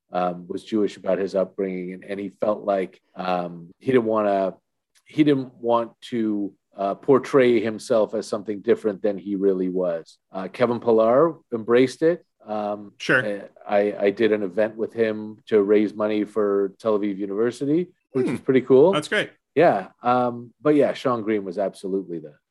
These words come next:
Speaker 1: the first for sure.
Speaker 2: Yeah.
Speaker 1: Me,
Speaker 2: And
Speaker 1: I
Speaker 2: I,
Speaker 1: can
Speaker 2: I think
Speaker 1: remember.
Speaker 2: that's fair. I mean, you know, there's plenty of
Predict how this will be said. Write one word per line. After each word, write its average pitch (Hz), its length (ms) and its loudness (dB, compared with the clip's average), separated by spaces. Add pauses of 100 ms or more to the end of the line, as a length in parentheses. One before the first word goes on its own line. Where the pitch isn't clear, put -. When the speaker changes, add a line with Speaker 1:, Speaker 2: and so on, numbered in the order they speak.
Speaker 1:
the 101 80 -8
first - 380 -14
for 80 140 -14
sure. - 320 -18 (140)
Speaker 2:
Yeah. 123 160 0
Speaker 1:
Me, 185 120 0
Speaker 2:
And 220 100 2
Speaker 1:
I 247 60 2
Speaker 2:
I, - 20 -2
Speaker 1:
can - 140 -6
Speaker 2:
I - 40 -6
think - 20 -2 (100)
Speaker 1:
remember. 262 140 0
Speaker 2:
that's 160 140 -2
fair. 151 260 2
I 165 80 0
mean, 175 200 -6 (100)
you 180 100 -8
know, 135 220 0 (100)
there's 151 160 -2
plenty 160 220 -2
of 110 140 -4